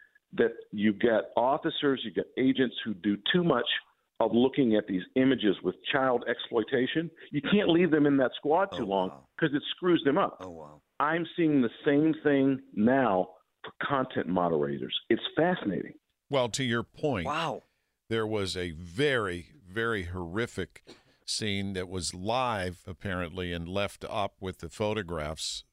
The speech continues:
Speaker 3: for seven hours, Marty?
Speaker 2: Yeah, a guy cut his dad's head off and was on YouTube for seven hours, brother.
Speaker 3: Holding it
Speaker 2: Come
Speaker 3: in
Speaker 2: on,
Speaker 3: a
Speaker 2: Ron.
Speaker 3: plastic bag.
Speaker 2: Come on, Ron.
Speaker 3: You,
Speaker 1: Y-,
Speaker 3: you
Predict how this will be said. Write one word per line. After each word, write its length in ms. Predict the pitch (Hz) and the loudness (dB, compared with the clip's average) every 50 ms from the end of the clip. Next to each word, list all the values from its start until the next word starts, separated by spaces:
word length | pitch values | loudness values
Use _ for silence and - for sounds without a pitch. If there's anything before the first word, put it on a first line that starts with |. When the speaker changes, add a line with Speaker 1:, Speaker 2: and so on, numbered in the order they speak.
| _ _ _ - | _ _ _ -10
Speaker 3:
for 260 | - 92 85 82 87 | -8 -8 -6 -6 -6
seven 360 | - - - 123 107 104 101 | -6 -2 0 0 0 0 -2
hours, 320 | 101 107 110 113 113 101 92 | -2 -2 -2 -2 -4 -4 -4
Marty? 360 | 107 110 110 113 117 110 - _ _ _ _ _ _ _ _ _ _ - | -4 -4 -2 -2 -4 -6 -8 _ _ _ _ _ _ _ _ _ _ -2
Speaker 2:
Yeah, 140 | 247 165 131 | 0 0 0
a 20 | |
guy 260 | 101 101 131 135 135 | 2 2 2 2 2
cut 220 | 123 - 156 139 135 | 2 2 2 2 2
his 120 | 131 - | 2 0
dad's 260 | - 143 143 139 123 - | 0 0 0 0 0 0
head 160 | 147 151 156 | 0 0 2
off 220 | 160 131 110 117 | 2 0 0 -2
and 100 | 113 113 | -4 -4
was 160 | 120 117 101 | -2 -2 0
on 240 | 127 123 123 117 113 | 0 0 0 0 -2
YouTube 380 | 107 117 135 135 - 135 120 - | -2 -4 -4 -4 -4 -6 -6 -6
for 120 | - 120 | -6 -6
seven 300 | - - 139 131 131 127 | -2 -2 0 0 0 0
hours, 300 | 135 147 160 147 110 92 | 0 2 2 0 0 -2
brother. 300 | 80 95 95 101 117 123 _ _ | -4 -4 -2 -2 -2 -4 _ _
Speaker 3:
Holding 420 | - 139 143 135 120 123 113 107 104 | -2 0 0 0 0 -2 -4 -4 -4
it 200 | 104 104 110 _ - - | -4 -6 -6 _ -2 0
Speaker 2:
Come 120 | 208 180 | 2 4
Speaker 3:
in 60 | 147 | 4
Speaker 2:
on, 40 | 117 98 | 4 4
Speaker 3:
a 40 | 92 | 2
Speaker 2:
Ron. 0 | |
Speaker 3:
plastic 540 | 123 123 120 123 - - - 101 - _ - | 2 2 2 0 -2 -4 -8 -8 -10 _ -6
bag. 380 | 117 110 104 90 76 69 65 | -4 -4 -2 -4 -6 -8 -4
Speaker 2:
Come 160 | - 175 165 123 | -4 -2 0 0
on, 140 | 101 87 | 0 0
Ron. 300 | 85 82 85 85 87 82 - _ _ _ _ _ _ _ _ _ _ _ _ _ _ _ _ _ - - - - - - - - _ _ _ _ _ _ _ _ | -2 -6 -6 -6 -6 -8 -12 _ _ _ _ _ _ _ _ _ _ _ _ _ _ _ _ _ -20 -20 -20 -20 -20 -20 -20 -20 _ _ _ _ _ _ _ _
Speaker 3:
You, 100 | - 170 | -4 -2
Speaker 1:
Y-, 100 | - - - | -2 -2 -2
Speaker 3:
you 240 | 151 147 131 131 | -2 0 2 4